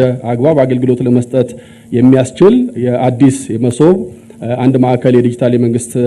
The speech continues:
አገልግሎት ለማቋቋም ሲሰራ ቆይቷል። ሁላችሁም እንደምታውቁት ጳጉሜ አምስት ክቡር ጠቅላይ ሚኒስትራችን እና ክብርት ከንቲባችን በተገኙበት የዋና መስሪያ ቤቱ በይፋ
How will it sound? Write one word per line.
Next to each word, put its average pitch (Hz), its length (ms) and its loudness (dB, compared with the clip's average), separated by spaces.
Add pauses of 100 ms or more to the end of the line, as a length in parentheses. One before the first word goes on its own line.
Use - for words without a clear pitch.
(140)
አገልግሎት 120 560 0 (260)
ለማቋቋም 120 580 -2
ሲሰራ 123 300 -4 (340)
ቆይቷል። 127 500 0
ሁላችሁም 135 440 0
እንደምታውቁት 131 680 0 (1000)
ጳጉሜ 139 320 2 (340)
አምስት 127 420 2
ክቡር 123 220 -4
ጠቅላይ 127 220 -2
ሚኒስትራችን 123 600 -2 (560)
እና 117 200 -4
ክብርት 127 260 -4
ከንቲባችን 123 500 -2
በተገኙበት 131 640 0 (760)
የዋና 127 600 4
መስሪያ 135 260 2
ቤቱ 131 220 2 (160)
በይፋ 123 240 0